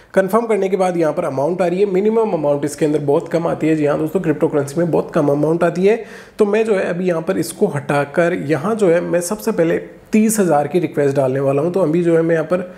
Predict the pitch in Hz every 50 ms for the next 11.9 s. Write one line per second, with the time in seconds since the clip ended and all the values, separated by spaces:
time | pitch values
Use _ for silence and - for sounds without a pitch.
0 | - - - - - - - 175 180 175 180 196 196 180 175 165 170 170 147 -
1 | 170 180 175 170 196 180 175 180 196 208 202 208 220 208 180 - - 208 190 180
2 | 180 175 175 160 165 165 165 151 143 160 185 185 - 185 165 160 156 - 196 190
3 | - 156 139 139 - 185 180 160 143 147 151 143 - 170 165 175 190 208 208 185
4 | 170 147 143 143 147 - 190 175 175 175 170 175 175 170 170 165 170 190 180 170
5 | 165 151 160 - 180 147 139 147 165 - 156 135 120 131 156 165 156 156 147 139
6 | 131 139 139 156 160 147 - - - - - _ _ - - - - - - -
7 | - - - - - - - 185 175 175 - 190 180 185 175 170 - 185 165 156
8 | 151 170 170 170 160 143 127 156 170 170 165 - 180 175 185 208 208 190 196 180
9 | 170 185 190 190 214 - - 143 151 170 180 180 196 170 143 143 156 180 185 185
10 | 180 180 180 180 170 151 160 170 175 175 170 156 147 143 143 165 160 165 175 151
11 | 156 143 - 180 160 139 147 143 - 202 190 180 - - 214 226 226